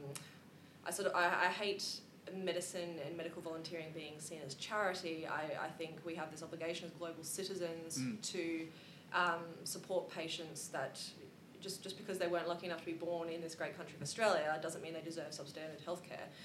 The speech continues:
Speaker 1: Um, and, you know, if we start seeing things as an act of charity, that sort of, um, justifies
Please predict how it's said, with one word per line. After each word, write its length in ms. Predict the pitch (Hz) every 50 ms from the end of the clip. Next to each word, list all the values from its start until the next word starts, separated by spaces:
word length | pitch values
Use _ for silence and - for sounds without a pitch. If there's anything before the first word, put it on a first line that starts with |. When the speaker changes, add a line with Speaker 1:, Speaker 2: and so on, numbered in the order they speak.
| - - - - - - -
Speaker 1:
Um, 440 | 170 175 175 175 170 170 165 165 165 165 156 -
and, 300 | - 165 160 165 160 - -
you 60 | 175
know, 80 | 160 151 147
if 140 | 156 156 -
we 60 | 156 160
start 320 | - - 165 151 - -
seeing 220 | - 175 165 165
things 180 | 180 156 160 156 160
as 60 | 156
an 60 | 165 151
act 240 | 156 156 - -
of 60 | 165 - 151 - -
charity, 760 | - - - 185 170 165 170 - - - - 147 - - - - - -
that 240 | - 156 156 - -
sort 260 | - - - 175 165
of, 140 | 151 151 147 151 143 - -
um, 300 | - 147 151 147 147 147 143 139 135 131 - - - - - - - - - - - - -
justifies 840 | - 180 175 - - 180 - 165 156 160 160 156 160 156 - - -